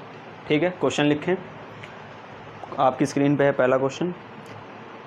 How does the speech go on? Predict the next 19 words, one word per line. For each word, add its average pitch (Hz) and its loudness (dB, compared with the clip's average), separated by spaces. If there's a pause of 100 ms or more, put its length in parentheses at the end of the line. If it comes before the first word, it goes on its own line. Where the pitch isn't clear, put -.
(400)
यदि 151 6
किसी 180 6
आयत 151 8
की 165 6
लंबाई 139 8
पच्चीस 147 4
परसेंट 139 4
बढ़ा 123 6
दी 131 4
जाए 123 4 (200)
और 139 6
चौड़ाई 139 6
बीस 139 4
परसेंट 135 2
घटा 131 6
दी 131 4
जाए, 117 2 (1120)
तो 165 8 (1080)
आयत 147 8